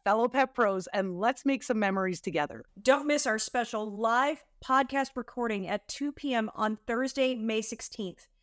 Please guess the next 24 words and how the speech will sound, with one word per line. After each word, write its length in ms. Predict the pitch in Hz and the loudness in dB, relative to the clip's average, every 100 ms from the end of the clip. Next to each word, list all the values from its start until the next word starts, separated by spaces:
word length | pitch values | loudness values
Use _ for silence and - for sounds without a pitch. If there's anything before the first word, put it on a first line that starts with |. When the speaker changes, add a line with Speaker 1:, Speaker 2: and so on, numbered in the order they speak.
| _ _ _ | _ _ _
Speaker 2:
Tune 280 | - 339 403 | -2 0 2
in 260 | 381 226 214 - | 2 2 0 -4
as 160 | 220 | -4
we 120 | 254 240 | -4 -2
broadcast 580 | 254 262 254 254 240 | 4 4 4 0 0
directly 540 | 240 208 254 269 311 247 | -4 -2 -2 -2 -4 -4
into 180 | 247 233 | -6 -4
our 140 | 196 | -4
private 480 | - - 240 277 359 | -4 0 2 2 -2
Facebook 460 | - 247 - 226 - | 0 -2 -2 -6 -6
group, 320 | 196 196 - - | -4 -4 -6 -8
The 220 | 214 220 | -8 -4
Indie 440 | 220 262 294 311 - | 2 2 2 -6 -4
Insider, 640 | 247 220 - 180 180 190 - _ _ - | -2 0 0 -2 -4 -10 -14 _ _ -2
bringing 300 | 294 330 320 | 2 2 2
you 140 | 294 | 2
exclusive 560 | 269 - 349 370 453 440 | 0 0 -2 0 0 -2
content, 500 | 302 254 254 247 220 - | 0 0 2 0 -2 -4
industry 480 | 277 339 - 330 | -2 -2 -4 -4
insights, 420 | 240 220 226 208 - | -2 -2 -2 -2 -4
and 120 | 233 | -4
a 60 | 226 | -4
sneak 400 | - 294 370 _ | -4 -4 -6 _
peek 220 | 320 320 | -6 -4